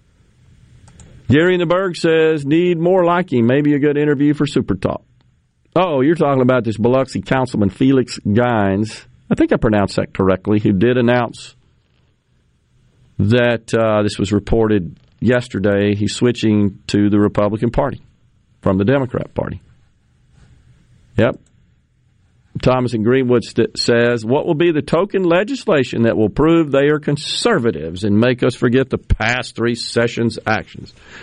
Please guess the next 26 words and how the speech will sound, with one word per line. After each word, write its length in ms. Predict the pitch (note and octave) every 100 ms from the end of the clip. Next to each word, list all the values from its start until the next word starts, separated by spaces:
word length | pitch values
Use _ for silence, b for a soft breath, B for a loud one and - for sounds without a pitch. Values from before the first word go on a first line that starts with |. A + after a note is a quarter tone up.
| B B B -
What 240 | C3+ A3
would 120 | E4
you 160 | A3+ G#3+
like 260 | F#3+ C#3 A2+
it 120 | F#2
to 80 | G2+
be, 220 | A2 A2+
Thomas? 480 | - A#2 B2+ D#3 -
What 220 | F#3+ B3
would 160 | F3 C#3
be 300 | F3 E3 C#3+
the, 260 | A2+ G#2+ - b b b b b
your 160 | C3+ E3
top 400 | - D#3 E3 -
priority 840 | D#3 D3+ - D3 B2+ A2+ - A2
in 100 | A2
the 60 |
way 560 | G#2 A2+ C3 C3+ C3 C3 G#2+
of 180 | G#2+
legislation 920 | G#2+ A#2+ C3 B2 - C3 A#2 - G#2+ G#2+
you'd 180 | A2+
like 240 | A2 A#2 -
to 80 | F#2+
see 480 | - A#2+ A#2+ A2 - b b b b b -
enacted? 800 | C3+ C3+ - C3 B2+ - F#2+ F#2
And, 320 | G2 G2 F#2+